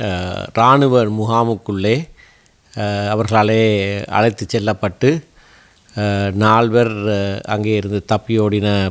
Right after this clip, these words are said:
பிறகு ஒருவர் காணாமல் போயிருந்ததாகவும், அ, அவருடைய உடல்தான், அ,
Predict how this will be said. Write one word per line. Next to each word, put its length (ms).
பிறகு 480
ஒருவர் 340
காணாமல் 560
போயிருந்ததாகவும், 920
அ, 240
அவருடைய 480
உடல்தான், 560
அ, 40